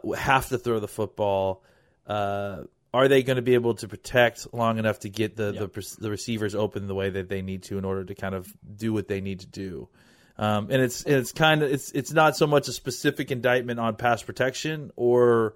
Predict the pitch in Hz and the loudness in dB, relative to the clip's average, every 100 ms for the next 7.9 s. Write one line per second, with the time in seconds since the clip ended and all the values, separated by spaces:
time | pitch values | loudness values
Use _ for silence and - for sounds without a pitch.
0 | _ _ _ _ - 110 104 101 - 107 | _ _ _ _ 0 4 4 2 0 0
1 | 101 98 92 57 76 71 113 90 113 117 | 0 0 -4 -8 -8 -4 -2 -2 2 0
2 | 107 131 120 107 120 117 104 113 110 123 | 0 -2 -2 0 0 0 -2 -2 2 2
3 | 160 170 165 117 127 117 - - 117 113 | 2 0 -2 -4 -4 -6 -6 -4 0 0
4 | 104 104 - 104 78 104 95 - 104 98 | 2 0 0 -4 -2 -2 -2 -2 -2 -2
5 | 101 110 107 - 113 107 120 120 - - | 0 2 2 2 -2 0 0 0 0 -8
6 | - - 104 92 90 65 - 95 80 58 | -12 -8 -8 -10 -14 -14 -14 -14 -14 -18
7 | - 60 52 _ - 101 95 92 165 | -18 -18 -18 _ -8 -6 -2 -2 -2